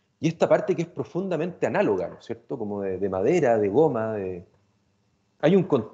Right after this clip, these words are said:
hay un constan-, con-, un constante contrastar en este pequeño montaje que hacen los cineastas, que están considerados como una de las secuencias más importantes del cine, ¿ah? Es un,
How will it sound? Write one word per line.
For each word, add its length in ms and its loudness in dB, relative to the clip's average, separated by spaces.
hay 100 6
un 140 2
constan-, 760 -2
con-, 240 -6
un 240 -10
constante 680 -2
contrastar 1040 -4
en 120 -4
este 440 -2
pequeño 320 4
montaje 560 -2
que 80 2
hacen 240 -2
los 160 -4
cineastas, 540 -6
que 100 0
están 200 2
considerados 680 4
como 160 -4
una 100 0
de 60 0
las 120 -4
secuencias 500 -2
más 140 -2
importantes 580 -4
del 140 -6
cine, 280 -8
¿ah? 220 -6
Es 100 4
un, 460 -2